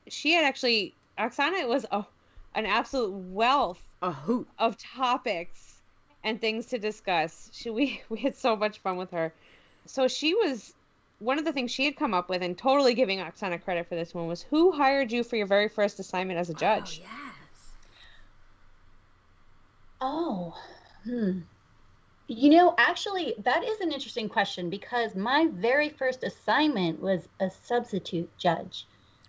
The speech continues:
Speaker 2: Oh.
Speaker 3: Um, I think it was Pam O'Day had gotten injured, and Clyde Clausen was judging the other ring, and I,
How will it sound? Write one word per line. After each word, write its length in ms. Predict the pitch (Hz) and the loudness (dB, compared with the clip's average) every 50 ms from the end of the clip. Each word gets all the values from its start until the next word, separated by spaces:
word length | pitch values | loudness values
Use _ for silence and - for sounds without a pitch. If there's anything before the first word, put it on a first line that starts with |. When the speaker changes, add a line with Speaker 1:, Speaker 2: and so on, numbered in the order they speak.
| - | -8
Speaker 2:
Oh. 40 | 156 160 | -2 2
Speaker 3:
Um, 800 | 180 180 175 180 175 175 175 175 170 170 170 165 170 170 190 - _ _ _ _ _ _ _ _ - - - _ | 2 2 2 0 0 0 0 0 0 -2 -2 -2 -2 -2 -4 -6 _ _ _ _ _ _ _ _ -20 -20 -14 _
I 100 | - 185 | -6 -6
think 260 | - - 254 269 262 269 | -4 0 -2 0 2 2
it 80 | 254 | 4
was 180 | 190 180 143 - - | 4 4 2 2 -8
Pam 260 | - - 240 277 285 269 | -6 0 2 4 4 4
O'Day 400 | 254 226 185 - 220 226 208 190 | 4 2 4 6 6 6 6 4
had 160 | 175 180 160 | 2 -2 0
gotten 260 | - 180 180 - 180 | 0 0 0 0 -2
injured, 500 | - - 190 190 170 185 196 165 151 - - _ _ _ _ _ _ _ _ _ _ _ _ - | -2 0 2 0 0 0 -4 -8 -8 -8 -10 _ _ _ _ _ _ _ _ _ _ _ _ -2
and 640 | - 185 175 170 170 170 170 170 170 170 165 - - - _ _ _ _ _ _ _ _ _ _ _ _ _ _ _ _ _ _ _ - | 2 4 4 4 4 4 2 2 0 -2 -4 -6 -10 -20 _ _ _ _ _ _ _ _ _ _ _ _ _ _ _ _ _ _ _ -20
Clyde 460 | - - - 233 220 220 233 220 233 | -20 -10 -2 2 2 4 2 2 -2
Clausen 760 | - - 277 269 277 277 277 - - 185 175 165 175 175 165 | -6 -4 0 0 0 0 0 -4 -6 -4 -4 -2 -4 -4 -4
was 220 | 175 170 165 - _ - | -6 -8 -10 -12 _ -4
judging 760 | - 185 170 175 170 - 190 175 175 175 175 175 180 185 - - _ - | 0 2 2 2 0 0 -2 -2 0 0 0 -2 -2 -4 -6 -10 _ -8
the 140 | 196 190 180 - | -4 -4 0 2
other 300 | 214 226 208 220 202 185 | 2 4 4 4 2 2
ring, 420 | 175 180 175 175 180 180 208 202 - - _ _ _ _ - _ _ _ _ _ _ - | 0 0 0 2 2 0 0 -4 -8 -14 _ _ _ _ -20 _ _ _ _ _ _ 0
and 240 | 196 196 190 185 190 - | 2 4 4 4 2 0
I, 500 | 175 196 208 214 220 220 220 226 220 | 0 2 2 4 4 4 2 2 0